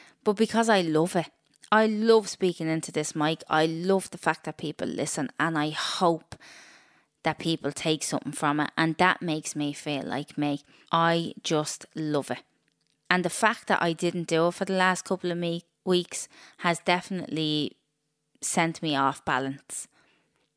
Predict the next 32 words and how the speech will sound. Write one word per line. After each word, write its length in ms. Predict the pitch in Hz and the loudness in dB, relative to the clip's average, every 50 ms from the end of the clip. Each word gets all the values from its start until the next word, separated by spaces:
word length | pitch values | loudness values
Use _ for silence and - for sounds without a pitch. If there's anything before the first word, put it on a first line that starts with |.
| _ _ _ _ _ _ _ - | _ _ _ _ _ _ _ -4
So 240 | - - 202 196 202 | 2 4 4 4 4
definitely 640 | - - 247 277 262 - 262 226 196 - 175 175 | 4 2 2 2 2 2 2 2 2 2 0 -2
do 580 | 165 - 170 170 165 165 160 160 151 147 - - - | 0 2 2 4 4 4 4 2 0 -2 -6 -6 -2
what 200 | - 160 156 - | 0 0 0 0
makes 320 | 165 165 156 151 - - | 0 -2 -2 -2 -4 -4
you 80 | 156 151 | -4 -4
feel 340 | - - 165 151 147 147 139 | -4 -2 0 0 0 0 -2
like 320 | 135 139 143 135 - - | -2 -2 -4 -4 -4 -2
you. 200 | 139 139 135 131 - _ _ _ _ _ _ _ _ _ _ _ _ _ _ _ _ _ - | -2 -2 -2 -4 -6 _ _ _ _ _ _ _ _ _ _ _ _ _ _ _ _ _ 0
And 180 | - 180 185 | 0 2 4
that 140 | 208 233 220 | 4 2 2
was 140 | 202 220 190 | 2 -2 -2
another 360 | 180 165 170 175 180 180 170 | -2 -2 -2 0 2 2 0
thing 440 | 156 - - 156 143 143 139 135 135 | 0 0 -2 -2 0 0 0 0 -2
that 180 | 147 139 - - | -2 -2 -2 0
I 100 | 139 147 | 0 2
noticed 720 | 147 151 151 147 120 80 120 - - - - - - - _ _ _ _ _ _ _ _ _ _ _ _ - - | 2 2 2 2 0 0 -2 -4 -6 -8 -10 -14 -16 -18 _ _ _ _ _ _ _ _ _ _ _ _ -6 -2
in 100 | 180 170 | 0 0
the 100 | 160 156 | 2 2
last 300 | 160 156 147 147 147 - | 4 4 4 2 2 -2
couple 260 | - - 151 - 151 | -6 -8 -8 -6 -4
of 80 | 143 143 | -4 -2
weeks. 280 | 151 156 156 - - | -2 -4 -4 -4 -2
So 160 | - 165 151 156 | 0 2 4 4
obviously 420 | 170 175 214 202 - - 180 156 | 4 2 2 -2 -2 -2 -2 -2
I've 180 | 143 139 143 - | -2 -2 -4 -4
had 160 | 160 156 147 | -4 -4 -4
a 60 | 151 | -4
few 260 | - - 175 170 165 160 | -4 -2 0 2 2 2
weeks 380 | 156 156 147 - - - - | 0 -2 -4 -4 -4 -2 0
off, 520 | 151 123 127 147 180 - - - - - - - - - - - - - - - - - - - - - - - _ _ - | 2 2 4 4 2 0 -2 -10 -12 -12 -16 -20 -20 -20 -20 -20 -20 -20 -20 -20 -20 -20 -20 -20 -20 -20 -20 -20 _ _ 0
and 640 | - 180 175 170 165 160 160 156 156 160 156 151 | 2 4 4 6 6 4 4 2 2 0 -2 -2